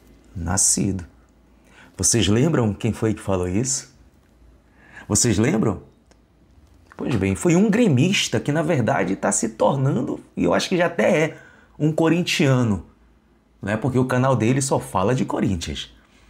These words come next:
E o mesmo falou que o Flamengo iria se arrepender de ter nascido quando entrasse no Itaquerão pra jogar contra o Corinthians. Só que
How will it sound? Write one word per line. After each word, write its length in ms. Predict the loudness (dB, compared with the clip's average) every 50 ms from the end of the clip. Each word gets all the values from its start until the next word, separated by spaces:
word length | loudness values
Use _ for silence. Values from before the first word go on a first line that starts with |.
| -20 -20 -20 _ _ -20 _ -4 -2
E 80 | 0
o 40 | 2
mesmo 420 | 2 2 2 2 2 2 0 0
falou 580 | -2 -2 -2 -2 -2 0 0 0 -2 -2 -4 -10 -20 -20 _ _ _ -2
que 100 | 0 0
o 60 | 0
Flamengo 720 | 2 2 0 0 0 0 0 0 0 0 0 -2 -4 -6 -8 -20 -20 -10 -4 0
iria 380 | 2 2 4 4 4 4 2
se 200 | 2 0 0 0
arrepender 880 | 0 0 0 0 0 0 0 0 2 2 2 4 4 4 4 4 4 2
de 120 | 2 0
ter 120 | 0 0 0
nascido 560 | 0 0 -2 -2 -2 0 -2 -2 -4 -6 -12 -16 _ _ _ _ _ _ _ _ _ _ _ _ _ _ _ _ _ _ _ -16 -8
quando 500 | -4 -2 0 0 2 2 2 0 -2 -4 -6 -2
entrasse 840 | 0 0 0 0 -2 -2 -2 0 0 0 0 0 0 -2 -4 -6 -12 _ _ _ _ _ _ -8
no 100 | -6 -6
Itaquerão 600 | -4 -4 -4 -8 -6 -4 -2 -2 -2 -2 -2 -4
pra 160 | -2 -2 -2 -2
jogar 300 | 0 -2 -2 -2 -2 -4
contra 280 | -4 -8 -8 -8 -10
o 40 | -10
Corinthians. 580 | -8 -6 -6 -6 -8 -10 -10 -10 -10 -12 -14 -18 -20 -20 -20 -20 -20 -20 -20 -20 -20 -20 -20 -20 -20 -20 -20 -18 -10
Só 360 | -4 -2 0 0 2 0 0
que 360 | -2 -4 -6 -4 -4 -4 -6